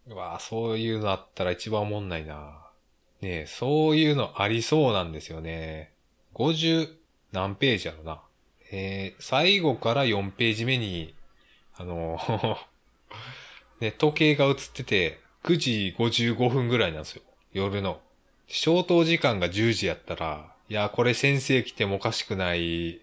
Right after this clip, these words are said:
伏線になってそうやなって私は読んでますね。今この話しながら、ね、漫画めくってて、これあるんじゃないかと思いながら。いや、当たりそうやな。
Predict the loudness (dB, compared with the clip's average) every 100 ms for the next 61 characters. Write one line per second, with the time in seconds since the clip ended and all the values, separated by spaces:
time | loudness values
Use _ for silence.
0 | -10 -8 -6 -2 0 0 -2 0 -2 -2
1 | -4 0 4 4 4 2 2 0 -2 -2
2 | -2 0 0 0 -2 -6 -8 -8 -4 -6
3 | -6 _ -8 0 0 0 -2 -2 -4 -2
4 | 0 0 0 0 2 2 2 0 -6 _
5 | -4 -4 -4 _ _ -4 -2 -2 -2 -4
6 | -8 -6 -4 -6 -10 _ _ _ -2 0
7 | 0 2 2 0 -4 -6 -8 -10 -12 -12
8 | -14 -16 -20 _ _ _ -8 -4 -2 -2
9 | -2 -2 -2 -4 -6 -12